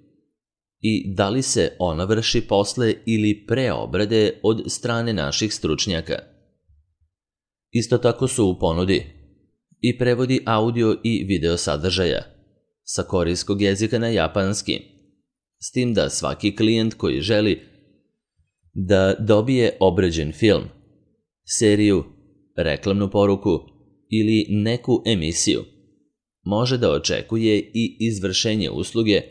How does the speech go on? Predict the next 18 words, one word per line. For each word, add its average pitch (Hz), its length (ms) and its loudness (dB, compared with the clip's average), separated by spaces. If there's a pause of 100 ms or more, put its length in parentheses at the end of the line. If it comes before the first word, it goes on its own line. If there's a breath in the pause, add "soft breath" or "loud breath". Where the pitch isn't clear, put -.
(760)
profesionalnog 107 840 -2
titlovanja 107 640 0 (580)
ili 120 240 0
sinhronizacije, 92 1080 -2 (720)
što - 240 -4
je 78 380 0
sve 110 340 0
dostupno 107 840 -2
u 135 180 -2
našim 98 460 -2
poslovnicama. 85 800 -2 (2250)
Ističemo 101 600 0
da 90 160 0
su - 200 -6
prevodioci 98 840 2 (680)
i 117 240 0
sudski 131 400 -2
tumači 80 580 -2